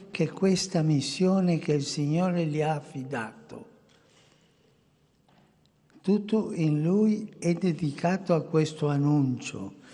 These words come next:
<clears throat> e non possiede altro interesse se non il Vangelo. È, è, è l'amore di Paolo, l'interesse di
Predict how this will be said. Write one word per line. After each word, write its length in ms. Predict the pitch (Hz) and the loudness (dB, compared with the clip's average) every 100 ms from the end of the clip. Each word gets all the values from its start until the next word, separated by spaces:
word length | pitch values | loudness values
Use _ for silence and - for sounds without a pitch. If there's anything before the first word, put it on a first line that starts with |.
| - - 127 - | -20 -20 -20 -8
<clears throat> 1900 | - 165 117 113 82 - - _ _ _ _ _ _ - - _ - - _ | -4 -4 -4 -6 -8 -18 -20 _ _ _ _ _ _ -20 -20 _ -20 -20 _
e 160 | 151 | -2
non 300 | 143 170 202 | 2 4 4
possiede 800 | 196 180 - - 160 147 120 127 | 4 0 0 -2 2 2 2 -2
altro 480 | 127 156 170 151 143 | 0 0 0 -2 -2
interesse 1040 | 135 127 117 120 147 170 - 180 175 - - - - - - | 0 0 -2 0 2 0 -2 -4 -4 -8 -20 -20 -20 -20 -20
se 280 | - - 127 | -14 -8 -6
non 320 | 123 127 143 151 - | -4 -4 -4 -8 -14
il 200 | - 143 | -4 -2
Vangelo. 840 | 120 120 120 117 117 101 98 98 - - _ _ _ _ _ _ _ _ | -2 -2 -4 -6 -10 -10 -14 -16 -18 -20 _ _ _ _ _ _ _ _
È, 100 | 190 | -12
è, 500 | 151 151 143 156 160 160 165 | -12 -10 -8 -8 -8 -8 -6
è 40 | |
l'amore 680 | 165 160 151 180 156 123 110 | -2 0 0 2 0 -2 -6
di 160 | 110 120 | -6 -8
Paolo, 560 | - 127 107 98 110 | -6 -6 -8 -10 -10
l'interesse 960 | 123 151 147 139 156 165 143 - - | -8 -6 -6 -4 -2 0 0 -4 -10
di 80 | 123 | -12